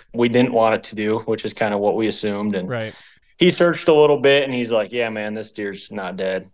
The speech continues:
Speaker 1: He's
Speaker 2: You
Speaker 1: like,
Speaker 2: didn't
Speaker 1: "I would
Speaker 2: find the
Speaker 1: tell you
Speaker 2: arrow
Speaker 1: if"
Speaker 2: or nothing?
Speaker 1: Found the arrow after a hundred yards. It come out after a hundred yards, and I have a picture of it. I wanna say there's, like, maybe four inches,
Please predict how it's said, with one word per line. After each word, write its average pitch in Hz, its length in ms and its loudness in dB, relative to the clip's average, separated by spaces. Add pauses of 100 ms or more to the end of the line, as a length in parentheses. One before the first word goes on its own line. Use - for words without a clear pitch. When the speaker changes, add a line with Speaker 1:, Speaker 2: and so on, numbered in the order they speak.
Speaker 1:
He's 107 100 -8
Speaker 2:
You 147 80 4
Speaker 1:
like, - 20 4
Speaker 2:
didn't 147 120 4
Speaker 1:
"I - 40 4
would 165 60 4
Speaker 2:
find 147 120 2
the 117 40 4
Speaker 1:
tell 110 80 6
you 117 60 2
Speaker 2:
arrow 135 180 4
Speaker 1:
if" 135 60 2
Speaker 2:
or 123 40 -2
nothing? 127 380 -4 (920)
Speaker 1:
Found 143 200 4
the 135 60 0
arrow 131 260 6
after 123 200 0
a 120 60 -4
hundred 120 240 0
yards. 107 320 0 (520)
It - 180 -14
come 120 220 0
out 120 140 4
after 120 200 0
a 113 60 -4
hundred 117 260 -4
yards, 107 420 0 (680)
and 110 400 -2
I 120 140 2
have 131 160 2
a 123 60 -6
picture 127 380 -2
of 123 140 4
it. 123 60 2
I 117 140 0
wanna 127 200 0
say 123 200 -6
there's, 113 200 -2
like, 104 320 -2 (340)
maybe 123 440 0
four 131 280 -2
inches, 151 560 -6